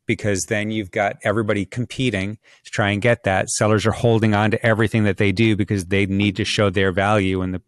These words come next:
in the pipeline creation process. We got one number,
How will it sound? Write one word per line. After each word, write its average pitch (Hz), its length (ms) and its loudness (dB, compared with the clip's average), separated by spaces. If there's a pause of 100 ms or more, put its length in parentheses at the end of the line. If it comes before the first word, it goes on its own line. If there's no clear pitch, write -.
in 113 120 -4
the 87 60 -4
pipeline 95 420 0 (340)
creation 123 400 0
process. 95 520 0 (840)
We 127 80 0
got 160 180 2
one 139 180 0
number, 123 380 -2